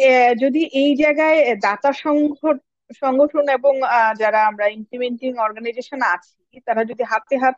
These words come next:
রেখে কাজ করি, তাহলেই আসলে, আহ, ফার্দার আমরা আমাদের এনভায়রনমেন্টটাকে সেফার করতে পারি। তো এখানে আসলে কোনো রক্তচক্ষু ভয় দেখানোর কিছু নাই যে প্রজেক্ট চলে যাবে, আপনার, আহ, ব্যক্তি চাক-, ব্যক্তি চাকরি যেতেই পারে।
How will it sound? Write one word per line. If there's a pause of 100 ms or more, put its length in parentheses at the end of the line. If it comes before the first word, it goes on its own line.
রেখে
কাজ
করি, (460)
তাহলেই
আসলে, (340)
আহ, (140)
ফার্দার
আমরা
আমাদের
এনভায়রনমেন্টটাকে
সেফার
করতে
পারি। (640)
তো
এখানে
আসলে
কোনো
রক্তচক্ষু
ভয়
দেখানোর
কিছু
নাই
যে
প্রজেক্ট
চলে
যাবে,
আপনার, (180)
আহ, (200)
ব্যক্তি
চাক-,
ব্যক্তি
চাকরি
যেতেই
পারে।